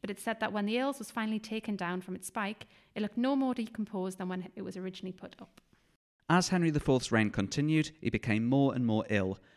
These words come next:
Speaker 2: which he himself is said to have attributed to divine punishment for his usurpation,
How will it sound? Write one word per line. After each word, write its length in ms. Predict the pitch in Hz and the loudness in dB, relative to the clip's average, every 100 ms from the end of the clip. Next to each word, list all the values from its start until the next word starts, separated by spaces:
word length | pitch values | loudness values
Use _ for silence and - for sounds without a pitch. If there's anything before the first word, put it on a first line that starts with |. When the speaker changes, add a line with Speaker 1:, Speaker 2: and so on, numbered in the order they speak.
| _ | _
Speaker 2:
which 160 | - - | -6 0
he 100 | 160 | 4
himself 500 | 151 131 101 98 - | 4 4 2 2 0
is 80 | 98 | -4
said 180 | - 98 | -2 -2
to 120 | 107 | 0
have 100 | 95 | -2
attributed 520 | 92 131 104 90 95 | 0 0 0 -4 -6
to 80 | - | -4
divine 440 | 101 - 113 113 | -4 0 0 0
punishment 500 | 101 139 110 - 92 | 0 0 0 -2 -4
for 120 | - 95 | -2 -4
his 140 | 95 | -2
usurpation, 680 | 98 - - 123 113 - 87 | -4 -6 -2 0 2 0 -4